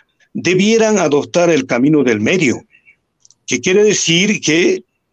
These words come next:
eh, no están comprometidos ni con un, el lado verde, ni azul, ni negro, ni rojo. Es decir, me refiero,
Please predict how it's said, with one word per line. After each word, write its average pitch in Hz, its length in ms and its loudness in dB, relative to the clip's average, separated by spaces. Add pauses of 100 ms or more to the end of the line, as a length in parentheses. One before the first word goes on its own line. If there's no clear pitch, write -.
(380)
eh, 127 360 -2
no 131 180 0
están 208 240 0
comprometidos 180 1000 0 (520)
ni 170 180 0
con 185 200 0
un, 233 300 0 (320)
el 143 240 2
lado 180 320 2
verde, 175 540 2
ni 156 280 2
azul, 180 540 0
ni 147 160 -4
negro, 180 400 0
ni 151 160 2
rojo. 143 280 0
Es 123 100 -8
decir, 151 340 -4
me 123 80 -6
refiero, 165 420 -2